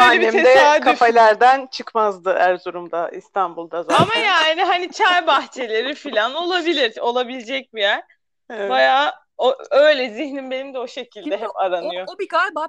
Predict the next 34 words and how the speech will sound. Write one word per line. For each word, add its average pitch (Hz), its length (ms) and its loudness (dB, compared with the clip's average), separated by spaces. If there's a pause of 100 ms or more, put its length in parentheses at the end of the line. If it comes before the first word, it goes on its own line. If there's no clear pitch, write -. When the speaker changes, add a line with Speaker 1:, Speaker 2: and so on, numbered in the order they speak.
Speaker 3:
psikolojide 262 680 -20
bir 220 60 -20
şey 254 160 -12
olması. 190 320 -16
Yani 175 280 -12
Zeynep 214 300 -16
psikolog 233 400 -16
olduğu 233 160 -16
için 233 180 -16
o 185 80 -12
konuyu 220 260 -8
daha 240 200 0
iyi 220 100 -6
bilir. 214 340 -12
Ee, 208 280 -12
bir 247 60 -6
şeylere 320 380 -10
benzetmek, 330 540 -8
tanıdık 285 380 -8
birine 277 240 -8
benzetmek 285 460 -12
herkeste 302 460 -8
var 262 140 -2
anladığım 196 280 -14
kadarıyla. 196 320 -20
Çünkü 208 120 -20
bende 254 220 -12
çok 311 280 -20
var. 226 200 -8
Ben 254 140 -10
arkadaşlarıma 277 580 -12
atardım 240 460 -14
da 170 60 -20
mesela. 185 240 -18